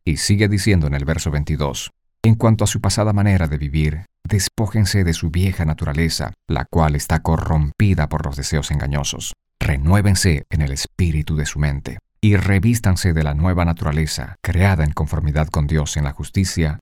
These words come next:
y santidad de la verdad". Por eso, cada uno de ustedes debe desechar la mentira y hablar la verdad con su prójimo,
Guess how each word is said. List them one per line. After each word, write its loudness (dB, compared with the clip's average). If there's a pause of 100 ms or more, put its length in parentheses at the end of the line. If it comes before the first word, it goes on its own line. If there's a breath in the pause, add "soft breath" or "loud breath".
(100)
y -2
santidad 0
de -4
la -4
verdad". -4 (440)
Por 0
eso, 0 (160)
cada 2
uno 4
de 4
ustedes 2
debe 2
desechar 0
la 0
mentira 0 (100)
y 0
hablar 0
la 2
verdad 0
con -2
su -10
prójimo, -4